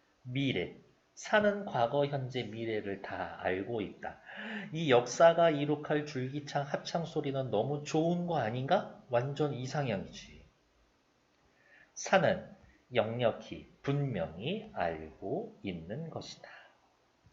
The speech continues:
사 연. 이슬 젖은 하얀 촉로, 해골.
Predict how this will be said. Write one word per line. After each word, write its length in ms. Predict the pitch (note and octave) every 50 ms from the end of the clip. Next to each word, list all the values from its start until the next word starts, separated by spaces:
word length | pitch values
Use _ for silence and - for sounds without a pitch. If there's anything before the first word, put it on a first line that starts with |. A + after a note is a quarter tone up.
| - - - - - - - - - - - _ _ _ - - - - - _ _
사 280 | - - - G2 F2 E2
연. 260 | D#2+ E2 F2+ C#3 F#3 - - - _ _ _ - - - - - _ _ -
이슬 440 | E3 F3 F3 - A3 G#3+ G#3+ G#3
젖은 460 | G#3 G#3 F#3+ F#3+ F#3+ F#3 F#3+ F#3 F#3 F#3
하얀 600 | - - - A3 G#3+ G#3 G3+ G3 G3 G3 G3 -
촉로, 540 | - - G3+ E3 C3+ A2 F#2 E2+ - - - - _ -
해골. 520 | - - A#3+ - B2 G#2+ A#2+ - - -